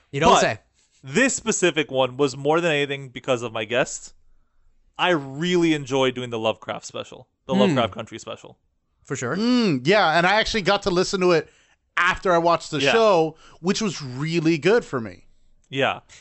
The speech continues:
Speaker 1: As
Speaker 2: It
Speaker 1: the editor for that episode, I really liked the ability to listen to that and then just understand all of Lovecraft Country without having to actually watch the show.
Speaker 2: <laughs> God
Speaker 1: Like,
Speaker 2: damn
Speaker 1: I
Speaker 2: it.
Speaker 1: felt like I got a good majority of what was happening just from that
Speaker 3: You
Speaker 1: episode
Speaker 3: really missed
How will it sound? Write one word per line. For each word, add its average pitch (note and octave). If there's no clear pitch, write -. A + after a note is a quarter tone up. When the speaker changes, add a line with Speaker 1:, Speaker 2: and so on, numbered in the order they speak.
Speaker 1:
As A3
Speaker 2:
It C#4
Speaker 1:
the B3
editor G3
for A#3+
that A3+
episode, C#4+
I D#3+
really A3
liked F#3
the F3+
ability E3+
to C3+
listen E3
to A#3
that A3+
and D#3+
then D3+
just D3
understand D#3
all D3+
of B2
Lovecraft D3
Country F#3
without C#3
having C3+
to C3
actually C3
watch B2
the C#3+
show. D3+
Speaker 2:
<laughs> -
God F3
Speaker 1:
Like, B3+
Speaker 2:
damn A#3+
Speaker 1:
I A3
Speaker 2:
it. -
Speaker 1:
felt -
like -
I G#3
got G3+
a D#3
good C4
majority A3
of D#3+
what F3
was E3
happening C#3+
just D#3+
from D#3+
that D3
Speaker 3:
You B3
Speaker 1:
episode C#4
Speaker 3:
really B3
missed A#3